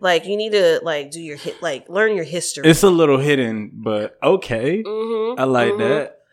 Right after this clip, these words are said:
Speaker 1: Like, I'm, I'm gonna
Speaker 2: Respect.
Speaker 1: gas you. You
Speaker 2: Respect.
Speaker 1: know? Like,
Speaker 2: I feel that.
Speaker 1: I'm
Speaker 2: I
Speaker 1: like
Speaker 2: feel that. Hey, same to you. You a god, for real.
Speaker 1: Oh, listen,
Speaker 2: Respect.
Speaker 1: I'm just, I'm just trying to get like you, King.
Speaker 2: <laughs> Relax.
Speaker 1: I missed you.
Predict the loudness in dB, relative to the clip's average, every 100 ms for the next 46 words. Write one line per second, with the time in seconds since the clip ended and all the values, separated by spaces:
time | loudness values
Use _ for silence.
0 | -20 -4 0 2 4 4 4 6 8 8
1 | 6 -2 -6 -2 4 4 8 10 10 10
2 | 8 10 10 12 12 12 10 10 10 10
3 | 10 10 8 8 0 -6 -6 -6 -4 0
4 | 2 2 -2 4 6 6 4 0 2 4
5 | 4 2 -4 -4 -4 -4 -2 -2 2 4
6 | 4 2 -6 -14 _ -18 -16 -14 -12 -6
7 | -6 -4 -4 -2 -2 -6 -10 -10 2 10
8 | 12 12 12 8 6 2 -2 -6 -10 -16
9 | -20 -20 -18 -20 -8 -2 0 2 0 0
10 | -4 -2 0 -2